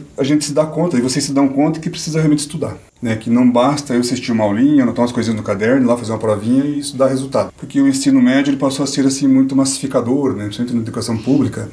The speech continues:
e acaba que ele favorece também a aprovação de quem não tem condição, não poderia realmente ir pra frente.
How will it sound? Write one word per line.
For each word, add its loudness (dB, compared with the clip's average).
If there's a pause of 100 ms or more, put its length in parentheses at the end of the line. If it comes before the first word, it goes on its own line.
e 2
acaba 0
que 0
ele 2
favorece 0
também 0
a -4
aprovação 0
de -4
quem -2
não 0
tem -4
condição, 2
não 0
poderia 0
realmente -2
ir -6
pra -4
frente. 0